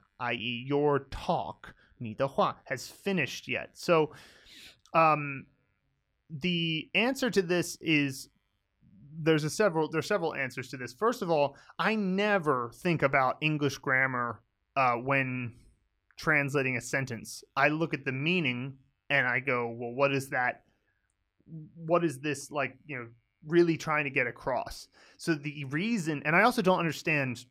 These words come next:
English grammar. I don't understand what present perfect tense means. I don't really care to. It's just not something I find interesting, how English grammar is structured.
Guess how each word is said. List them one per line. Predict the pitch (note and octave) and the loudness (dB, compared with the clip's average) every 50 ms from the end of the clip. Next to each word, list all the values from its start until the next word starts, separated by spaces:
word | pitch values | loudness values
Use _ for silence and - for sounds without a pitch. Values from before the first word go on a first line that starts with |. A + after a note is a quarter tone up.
| _ - | _ -4
English | D3 C#3 B2+ A#2 - | -4 -2 -2 -4 -4
grammar. | - B2 A#2 A2+ A2+ | -2 -2 -2 -2 -2
I | A2+ C3 | 0 0
don't | D3 D#3 | 0 2
understand | D#3 D3+ C3+ - - D3 C#3 C3+ C3 B2+ B2 - | 0 0 -2 -2 0 0 0 0 0 -4 -8 -6
what | - C#3 - - | -6 -8 -8 -4
present | - - C#3+ C3 B2+ A#2+ | 0 0 0 0 -2 -4
perfect | - - C#3+ - C3 - - | -2 -2 -2 -2 -4 -6 -4
tense | - C3+ B2 D#3 - | -4 -4 -4 -4 -8
means. | C3 C3+ D3+ E3 E3 E3+ D#3+ - - - _ - | -8 -8 -6 -6 -6 -8 -8 -10 -16 -20 _ -8
I | - B2+ | -6 -4
don't | B2+ B2 B2+ B2 - | -2 -2 -4 -4 -4
really | C3 C3 B2+ B2+ B2 A#2+ A2+ - _ _ _ - _ _ _ _ _ _ _ _ _ | -4 -2 0 0 0 -2 -4 -6 _ _ _ -20 _ _ _ _ _ _ _ _ _
care | - - C#3+ C#3+ D#3+ | -2 0 2 2 2
to. | D3+ - F3+ F3+ G3 G#3+ G3+ - - - | 2 0 0 0 0 -4 -8 -12 -18 -18
It's | C#3 - - | -16 -10 -8
just | C3+ - - | -8 -6 -4
not | C#3 C3 B2 | -4 -4 -2
something | - C#3 C3 C3 | -2 -2 0 0
I | B2 B2 | 0 0
find | - C3 B2+ A#2+ B2 | 0 0 0 2 0
interesting, | B2+ B2+ - D#3+ C3+ - - D3+ D3 C#3+ C#3+ C#3+ C3+ - - | -2 0 -2 -4 -4 -2 0 0 0 0 -2 -4 -6 -6 -6
how | - - - - C#3 C3 C3 B2 B2 B2 - _ _ _ - - | -6 -4 -2 -2 0 0 0 -2 -4 -6 -14 _ _ _ -12 -8
English | D#3+ D3+ D3 C#3 B2+ C3+ | -6 -4 -4 -4 -6 -6
grammar | - C#3+ B2+ B2+ C3 C3 B2+ A#2+ | -4 -2 -2 0 0 0 -2 -4
is | A#2 | -6
structured. | - - C#3 C3 - - - F3+ F3+ F3 | -6 -4 -4 -4 -2 0 0 0 0 -2